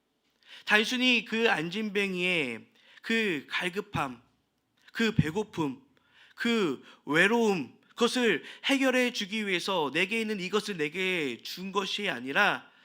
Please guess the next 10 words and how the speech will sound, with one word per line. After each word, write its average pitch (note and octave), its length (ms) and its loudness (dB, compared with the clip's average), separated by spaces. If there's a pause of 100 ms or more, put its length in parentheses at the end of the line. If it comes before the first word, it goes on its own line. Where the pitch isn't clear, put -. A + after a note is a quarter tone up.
(240)
그 C4 260 6
근원적인 A3 680 0
삶의 A#3+ 500 0
문제를 G#3+ 540 -4
해결하기 G#3+ 540 -4
위해서 F3+ 480 0 (320)
베드로가 A#3+ 500 4
있는 A3 380 0
그것을 A3+ 720 2
그 G3+ 400 -2